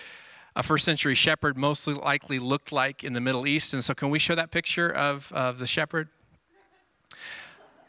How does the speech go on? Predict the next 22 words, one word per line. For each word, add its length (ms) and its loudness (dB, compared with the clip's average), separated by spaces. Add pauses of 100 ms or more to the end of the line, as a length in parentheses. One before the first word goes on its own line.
(300)
Actually, 300 2
that's 180 4
Pastor 340 2
Ben, 500 2
uh, 380 4
in 220 4
a 220 4
video 640 4 (160)
that 100 0
we 100 4
shot 240 4
a 60 -2
few 120 -2
years 240 2
ago. 440 4 (100)
We 100 -2
dressed 280 2
him 40 -2
up 120 2
like 140 0
a 40 0
shepherd. 460 0